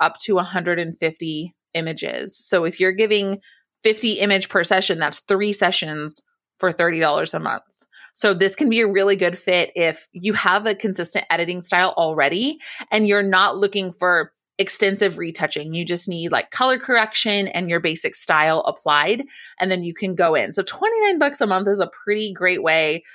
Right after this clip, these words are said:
um, to get started. I'm not an affiliate for Imagen A I. I just wanted to share that as a resource for you guys. It's not something that I've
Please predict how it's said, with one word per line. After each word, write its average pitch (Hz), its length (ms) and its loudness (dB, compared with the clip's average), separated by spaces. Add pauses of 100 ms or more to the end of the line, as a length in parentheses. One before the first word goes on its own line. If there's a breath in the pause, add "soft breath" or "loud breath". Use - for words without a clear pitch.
(260 loud breath)
um, 170 420 2
to 202 140 -6
get - 160 -2
started. 151 400 2
I'm 190 60 -6
not 240 160 2
an 226 80 0
affiliate 233 500 0
for - 80 -2
Imagen 208 680 -2
A 190 160 2
I. 180 380 2
I 175 60 0
just 185 260 -4
wanted 180 240 -2
to 214 100 -8
share 170 280 -2
that 175 200 0
as 170 140 0
a 170 80 -2
resource 185 720 -2 (380 loud breath)
for 190 160 2
you 180 160 0
guys. 175 300 2
It's - 200 -8
not 185 180 2
something 220 260 -2
that 190 180 0
I've 180 360 2